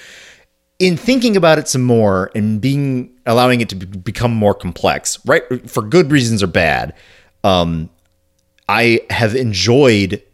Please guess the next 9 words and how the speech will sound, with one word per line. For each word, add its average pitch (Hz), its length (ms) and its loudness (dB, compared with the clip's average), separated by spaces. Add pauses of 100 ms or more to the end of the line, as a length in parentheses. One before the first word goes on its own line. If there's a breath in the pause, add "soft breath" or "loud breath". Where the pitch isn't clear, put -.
making 98 460 -2
it 90 180 -4
more 90 340 0
complex. - 600 -10 (400 loud breath)
And 123 200 0
in 117 100 -2
talking 180 400 -4
with 110 120 -2
you, 90 560 -2